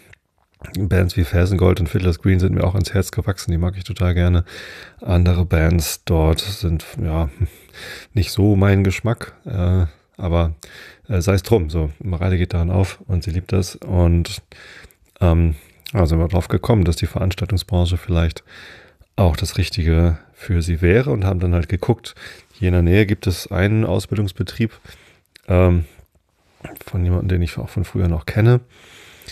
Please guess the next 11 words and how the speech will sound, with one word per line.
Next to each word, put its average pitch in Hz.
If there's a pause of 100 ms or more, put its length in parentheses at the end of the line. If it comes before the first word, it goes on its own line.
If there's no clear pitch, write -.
(380)
den 90
ich 87
sogar 101
in 82
meinem 80
Buch 127
erwähnt 82
habe, 95
also -
im 78 (720)
Einschlafen-Podcast-Buch, 92